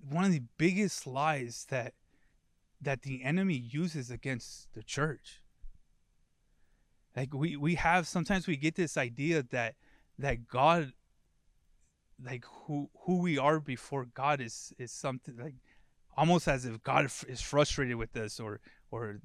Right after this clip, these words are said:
like, he's angry with us. And that's far from the truth. And it's something that we're, we're really trying to, to press into in,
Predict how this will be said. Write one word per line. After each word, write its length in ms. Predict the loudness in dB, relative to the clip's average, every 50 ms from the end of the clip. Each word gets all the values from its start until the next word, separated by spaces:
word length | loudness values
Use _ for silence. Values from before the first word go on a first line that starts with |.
| -16 -14
like, 200 | -14 -12 -12 -14 -14
he's 360 | -14 -10 -10 -10 -10 -10 -12 -8 -2
angry 360 | 0 0 2 0 0 -2 -4
with 240 | -6 -6 -8 -10 -12
us. 280 | -12 -12 -12 -14 -16 -20 _ _ -20 _ _ _ _ _ _ -6
And 220 | -4 -4 0 2
that's 540 | 2 0 0 0 -6 -10 -12 -12 -14 -10 -4
far 240 | 2 4 4 4 4
from 300 | 2 0 0 0 0 0
the 120 | -4 -8 -14 -18 -18 -16
truth. 580 | -10 -6 -4 -4 -4 -4 -6 -12 -18 -20 -20 _ _ -20 -20 -20 _ _ -20 _ -20 -20 -20 -20 -20 -20 -20 -20 -20 _ -20 -20 _ _ _ _ _ _ _ -20 -20 _ _ _ _ _ _ _ _ _ -20 _ _ _ _ _ _ _ _ _ _ _ _ _ _ _ _ -2
And 180 | -2 0 0
it's 100 | 0 0
something 280 | 2 2 2 2 2 4
that 160 | 4 4 2
we're, 400 | 2 -2 -2 0 0 0 0 -2 -6 -10
we're 180 | -6 -4 -4 -4
really 360 | -2 0 2 2 2 2 0
trying 420 | -2 -4 0 4 4 6 6 4 2 0 -4
to, 260 | -4 -4 -4 -4 -8 _ _ _ _ _ _ _ _ _ _ _ _ _
to 160 | -2 -2 -2 -2
press 460 | -2 -2 2 4 4 4 2 0 -4 -2
into 500 | 0 0 0 0 -4 -6 -6 -6 -6 -4 -4
in, 220 | -4 -4 -4 -4